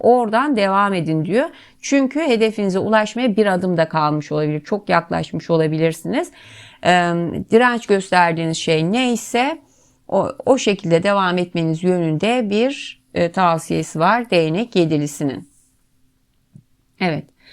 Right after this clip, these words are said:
Gelelim açılımın sonundaki karta. Son gerçekleşecek olay şeklinde varsayıyoruz bunu. Kılıç üçlüsü çıkmış.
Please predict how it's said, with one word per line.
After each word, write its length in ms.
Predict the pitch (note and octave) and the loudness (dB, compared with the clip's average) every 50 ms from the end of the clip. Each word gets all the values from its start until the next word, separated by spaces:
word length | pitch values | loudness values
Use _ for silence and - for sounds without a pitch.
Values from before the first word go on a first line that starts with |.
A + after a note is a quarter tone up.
| - - - - - _ - - | -20 -20 -20 -20 -20 _ -10 -4
Gelelim 540 | - F#4 E4 B3 G#3 F3+ F3+ G3 A#3 B3 B3+ - - | -2 0 2 2 2 2 0 0 -2 -4 -6 -10 -4
açılımın 600 | - G3+ G3 - - F#3+ F3+ F3 E3+ F#3 G#3 A#3+ | -4 -4 -4 -2 -4 0 0 0 0 0 0 -2
sonundaki 1040 | B3 B3 - - F#3+ F#3 E3+ E3 D#3+ D#3 D3+ D3+ D3 D3 - F3+ F#3+ G#3 A3+ A#3+ A#3 - _ _ | -4 -6 -4 -2 -2 0 0 -2 -2 0 -2 -2 -4 -2 -2 -2 0 0 -2 -4 -8 -12 _ _
karta. 520 | - F#3+ F3+ E3 D#3 D#3 - - F#3+ G#3+ | 2 2 4 4 2 -2 -2 -4 -4 -4
Son 280 | - - C#4+ D4 C#4+ B3+ | -2 -2 0 0 2 4
gerçekleşecek 800 | A3 G3 F#3+ - - F3+ F3+ - E3+ D#3+ - - - B3 B3+ - | 2 2 2 0 -2 -6 -4 -2 -2 -4 -2 0 -2 -2 -2 0
olay 360 | - F3+ E3+ F3 E3+ E3 E3 | 0 2 2 4 2 0 0
şeklinde 800 | D#3 - - E3+ D#3 - - F3 D#3 D#3 D3+ D#3+ F3+ G#3 A#3+ B3 - _ _ _ _ _ _ - | -2 -4 -4 -4 -4 -4 -4 -4 -2 0 2 2 0 0 -2 -4 -8 _ _ _ _ _ _ 0
varsayıyoruz 1000 | F#3 F3+ E3+ E3+ E3 D#3+ - - E3 D#3+ D#3+ D#3 D#3 D3+ D3+ D3+ D3+ D3 - - | 2 4 4 4 0 -2 -4 -2 -2 0 0 0 0 0 0 -2 -2 -4 -4 -2
bunu. 460 | E3+ D#3+ D#3 D#3 F3 G3 A3 A#3 A#3 - | 0 0 0 0 0 -2 -2 -4 -6 -8
Kılıç 400 | - - A3 F#3+ E3+ D#3+ - - | -2 0 2 2 2 0 -2 -4
üçlüsü 520 | - - G3+ F#3 - - E3 E3 - - G#3+ | -4 -4 -4 -4 -2 -6 -6 -6 -4 -6 -8
çıkmış. 720 | - - E3+ E3+ - D#3 D3 D3 C#3+ - - - - | -6 -6 -8 -4 -2 -2 -2 -2 -4 -6 -10 -12 -16